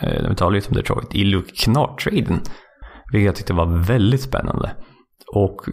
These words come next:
Clippers som, eh, <laughs> har tomt när det gäller, eh, för picks överhuvudtaget, så de har skickat bort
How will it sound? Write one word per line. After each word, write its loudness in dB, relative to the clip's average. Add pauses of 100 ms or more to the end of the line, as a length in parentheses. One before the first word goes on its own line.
Clippers 0
som, 2
eh, 0 (400)
<laughs> 2
har 2
tomt 0
när 2
det 4
gäller, 4
eh, -2
för 2 (240)
picks -2
överhuvudtaget, 0
så -6
de 2
har 0
skickat -2
bort -4